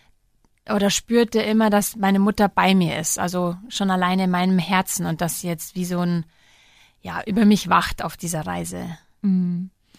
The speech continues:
Speaker 2: Und das ist ein gutes Stichwort, denn, äh, du hattest, äh, nicht nur einen Schutzengel auf der Reise, also ich glaub, da hat nicht nur deine Mama auf dich, äh, gewacht, sondern noch ganz viele andere.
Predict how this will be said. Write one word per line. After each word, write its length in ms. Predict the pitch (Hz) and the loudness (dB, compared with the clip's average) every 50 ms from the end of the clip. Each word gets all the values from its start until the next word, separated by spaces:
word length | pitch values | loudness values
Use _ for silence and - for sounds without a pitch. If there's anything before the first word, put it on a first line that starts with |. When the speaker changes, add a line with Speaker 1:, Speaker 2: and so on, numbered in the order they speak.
| _ - - - _ _ _ _ | _ -20 -20 -20 _ _ _ _
Speaker 2:
Und 160 | 220 208 196 | 2 4 4
das 100 | 196 180 | 4 4
ist 140 | 202 208 214 | 2 4 4
ein 80 | 220 | 4
gutes 280 | 190 208 208 214 202 - | 4 4 2 2 0 0
Stichwort, 1000 | - - 254 254 - - - - 117 139 185 185 170 175 175 175 180 190 214 - _ - | 0 -2 -2 -4 -4 -6 -8 -6 -4 -2 -2 -2 -2 -2 0 2 2 2 0 -2 _ 0
denn, 260 | 190 190 190 190 190 | 0 2 4 4 2
äh, 140 | 185 127 180 | 2 0 -2
du 180 | 180 190 190 185 | -2 0 0 0
hattest, 400 | 202 208 - 220 208 - - - | 0 0 -2 -4 -4 -6 -6 -6
äh, 140 | 123 180 | -2 0
nicht 160 | 196 208 190 202 | 2 2 2 2
nur 160 | 196 180 - | 2 2 2
einen 260 | 147 170 208 233 240 | 2 2 4 2 2
Schutzengel 600 | - - 247 - - - 185 220 226 226 226 220 | 2 -2 -4 -6 -4 -4 -2 -2 -2 -2 -2 -2
auf 240 | - - 208 - - | -4 -4 -6 -6 -4
der 180 | - 208 202 | -2 -2 0
Reise, 400 | 202 196 202 220 226 226 233 220 | 0 0 0 -2 -2 -2 -2 -2
also 160 | - 202 196 208 | -2 -2 -4 -4
ich 80 | 196 | -4
glaub, 160 | - 196 185 | -4 -4 -4
da 60 | 214 190 | -2 -2
hat 80 | 180 | 0
nicht 100 | 208 208 | 0 2
nur 100 | 202 202 | 2 2
deine 180 | 190 185 185 180 | 2 2 2 2
Mama 260 | 180 180 202 214 190 | 2 2 2 2 0
auf 120 | 214 - | -2 -4
dich, 320 | - 220 202 - - - - | -4 -6 -6 -6 -8 -10 -8
äh, 60 | - | -6
gewacht, 380 | 196 202 190 208 214 - - - | -6 -4 -4 -4 -4 -4 -4 -2
sondern 160 | 202 196 190 | 0 0 2
noch 140 | 190 180 - | 0 0 0
ganz 220 | 190 190 190 - | -2 -4 -2 -2
viele 200 | - 190 190 - | -2 0 0 0
andere. 500 | - 185 214 208 190 170 165 165 175 202 | 2 2 4 4 4 4 2 2 0 0